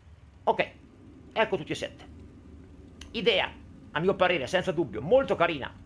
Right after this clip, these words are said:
e senza dubbio azzeccata. A me ha fatto piacere che l'hanno aggiunta, insomma. Spero di esservi stato d'aiuto in qualche modo, magari non eravate a conoscenza di tutti e sette. Per ora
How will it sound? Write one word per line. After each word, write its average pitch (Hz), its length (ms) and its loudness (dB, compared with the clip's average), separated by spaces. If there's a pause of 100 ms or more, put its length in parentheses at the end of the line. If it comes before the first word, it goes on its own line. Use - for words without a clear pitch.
(840)
e 220 100 2
senza 147 300 -2
dubbio - 280 -12 (140)
azzeccata. - 640 -4 (1000)
A 123 80 -2
me 120 100 -4
ha 110 60 -4
fatto - 200 -14
piacere - 560 -10 (1500)
che - 100 -4
l'hanno 165 180 -4
aggiunta, - 280 -10
insomma. - 340 -10 (760)
Spero 196 420 -6 (760)
di 170 140 -6
esservi 156 240 -8
stato 175 180 -6
d'aiuto 240 300 -4
in 110 60 -10
qualche 233 200 0
modo, 131 220 -2
magari 113 280 -2
non 113 140 -10
eravate 117 300 -2
a 110 40 -10
conoscenza 117 440 -8
di 98 80 -12
tutti 143 160 -4
e 226 40 2
sette. - 540 -16 (1120)
Per 190 140 0
ora 190 180 0